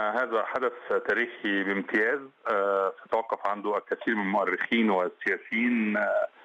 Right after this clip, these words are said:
آه، في هذه اللحظة التي أنهت فيها الولايات المتحدة أكبر حرب خارجية في تاريخها منذ نشأة الولايات المتحدة قبل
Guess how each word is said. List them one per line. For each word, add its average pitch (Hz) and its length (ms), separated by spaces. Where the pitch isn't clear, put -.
آه، 107 220
في - 160
هذه 98 240
اللحظة 107 380
التي 107 560
أنهت 107 240
فيها 98 300
الولايات 98 280
المتحدة 98 540
أكبر 107 360
حرب 107 460
خارجية 107 400
في 104 200
تاريخها 104 460
منذ 92 380
نشأة 101 220
الولايات 101 280
المتحدة 98 420
قبل 101 440